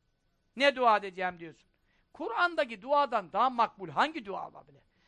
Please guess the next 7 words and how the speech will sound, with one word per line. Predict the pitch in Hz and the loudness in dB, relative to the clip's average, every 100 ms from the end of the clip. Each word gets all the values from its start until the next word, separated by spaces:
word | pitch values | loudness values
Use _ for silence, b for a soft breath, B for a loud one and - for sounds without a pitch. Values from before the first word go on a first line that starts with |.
| _ | _
Abdülkadir | 196 214 240 226 269 254 | 0 0 -2 0 0 0
Geylani | 190 208 214 226 285 | -10 -8 -4 -4 -2
Hazretleri | 285 277 247 240 180 _ _ _ - | -4 -6 -10 -8 -8 _ _ _ -4
üç | 294 339 - | -2 -2 0
ayeti | 302 247 240 233 - 349 | 6 8 6 0 -2 -6
salavatın | - 220 233 233 226 285 330 | -2 -2 2 4 4 2 -12
içine | 269 - 240 269 | -14 -6 2 2